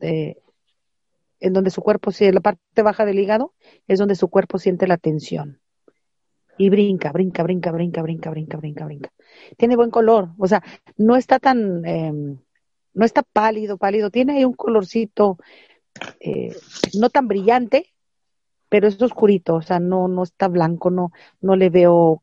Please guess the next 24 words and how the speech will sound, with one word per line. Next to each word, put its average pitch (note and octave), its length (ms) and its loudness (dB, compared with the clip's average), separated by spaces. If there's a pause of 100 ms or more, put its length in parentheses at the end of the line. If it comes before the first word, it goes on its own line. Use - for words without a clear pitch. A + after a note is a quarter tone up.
(120)
eh, E3 300 -6 (300)
puntos G3 480 -2
blancos, E3+ 840 -2 (360)
eh, - 80 -14
o D#3 180 -4
bolsitas F3 560 -2
blancas, F3+ 520 0
no. E3+ 280 0 (320)
Pero F#3 160 4
sí D#3+ 140 -2
como A#3 240 -2
que, E3+ 480 2 (640)
eh, F3 180 -2
como - 200 -2
que G#3+ 100 2
algo B3 240 4
lo, G3 280 2
lo F3+ 180 0
molesta, F3+ 560 0
no F#3+ 100 -2
sé G#3 140 0
si A#3 140 0
es - 120 0
medicamento, G3 800 0